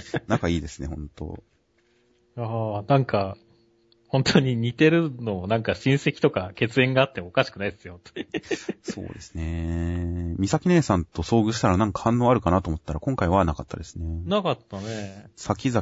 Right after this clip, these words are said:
Speaker 1: で出てくるのかもしれませんけど。
Speaker 2: うん。てっきりね、その、美咲姉さん出てきたっていうのはこの二人の関係性を誰説明してくれる役で出てくるのかと思ったんだけどね。
Speaker 1: まあ、それに関しては来週以降、小賀と赤星くんが戦いますから、共に。
Speaker 2: うん。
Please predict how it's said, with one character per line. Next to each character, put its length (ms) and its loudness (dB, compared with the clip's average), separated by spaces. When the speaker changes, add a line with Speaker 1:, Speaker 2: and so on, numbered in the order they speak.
Speaker 1:
で 320 2
出 140 0
て 80 -14
く 100 -6
る 20 -6
の 80 -8
か 80 -4
も 80 -2
し 120 -10
れ 40 -12
ま 80 -8
せ 140 -12
ん 60 -12
け 120 -14
ど。 120 -16
Speaker 2:
う 40 -10
ん。 200 -12
て 100 -10
っ 60 -18
き 120 -2
り 100 0
ね、 120 0
そ 140 -8
の、 280 -8
美 100 -6
咲 180 2
姉 120 4
さ 100 4
ん 60 -4
出 100 -4
て 140 -4
き 60 -16
た 100 -2
っ 20 -6
て 100 -6
い 20 0
う 20 0
の 80 4
は 80 0
こ 160 0
の 100 4
二 200 4
人 100 2
の 80 -4
関 180 -4
係 180 -2
性 140 -4
を 160 -2
誰 200 4
説 220 -8
明 100 4
し 60 -4
て 60 2
く 100 -2
れ 60 6
る 60 6
役 140 0
で 120 0
出 120 0
て 20 -4
く 80 -6
る 60 -4
の 60 -8
か 100 -8
と 80 -8
思 100 -6
っ 80 -12
た 80 2
ん 60 -4
だ 80 -12
け 80 -10
ど 120 -20
ね。 200 -8
Speaker 1:
ま 420 4
あ、 40 -10
そ 160 -4
れ 40 4
に 60 0
関 140 4
し 60 -8
て 60 0
は 100 2
来 200 4
週 160 -6
以 40 -4
降、 160 -18
小 100 0
賀 140 4
と 380 2
赤 140 -4
星 160 -4
く 60 -12
ん 40 -8
が 60 -8
戦 340 -4
い 40 0
ま 100 0
す 80 -12
か 80 -10
ら、 60 -6
共 240 -8
に。 200 -8
Speaker 2:
う 60 -14
ん。 40 -14